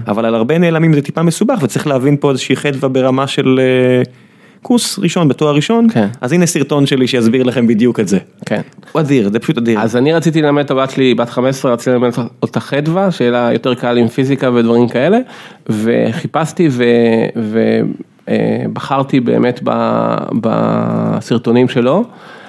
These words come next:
Speaker 2: הם פשוט, אה, יפהפיים, הוא בנה פלטפורמת, אגב, הוא בנה פלטפורמת, אה, תוכנה שלמה רק בשביל לייצר את הסרטונים האלה, אז באמת עבודה יפה, זה, זה בהחלט אני מצטרף לה-, להמל-, להמלצה. באותו סיפור,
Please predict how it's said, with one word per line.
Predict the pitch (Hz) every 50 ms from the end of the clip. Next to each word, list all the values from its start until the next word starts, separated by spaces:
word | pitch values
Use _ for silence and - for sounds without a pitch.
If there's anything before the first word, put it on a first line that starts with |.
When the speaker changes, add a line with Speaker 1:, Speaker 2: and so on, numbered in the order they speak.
| - - _ - 127
Speaker 2:
הם | 123 120 117
פשוט, | - 127 - - 151 147 143 143 - - - - _ _ -
אה, | 120 117 117 117 117 113 113 113
יפהפיים, | 110 - - 147 156 147 - - 160 165 160 165 165 156 -
הוא | - 131 120
בנה | 117 120 120 147 160
פלטפורמת, | 156 - 190 160 - - - 160 170 175 180 165 170 -
אגב, | 139 139 143 135
הוא | 117 117 117 - -
בנה | 117 117 120 135 156 151 147
פלטפורמת, | - - 131 - - - 170 175 175 165 156 - - 151
אה, | 139 135 131 131 123 120 -
תוכנה | - 127 - - 143 151 156 143 131
שלמה | - - 131 123 131 165 190
רק | 170 160 165 165
בשביל | 180 170 - 160 151 147
לייצר | 143 135 131 - 151 151
את | 151
הסרטונים | 143 - - 131 117 - 120 117 131 139 143
האלה, | 143 151 160 165 170 180 185 - - - - - - -
אז | - 117
באמת | 117 123 139 139 143
עבודה | 135 120 120 117 120 120
יפה, | 117 - - 131 135 131
זה, | 117 117 143 170 165 -
זה | 135 120 135 147
בהחלט | 139 135 139 143 135 143
אני | 139 135
מצטרף | 131 127 - - 123 123 123 - 131
לה-, | 120 113 - -
להמל-, | 127 120 117 113 110 110 - -
להמלצה. | 120 120 117 113 113 110 - - 160 190 202 190 - - - - - - -
באותו | - 127 123 120 123 - 196 196 190
סיפור, | 196 - 180 143 - 185 185 180 170 165 175 185 190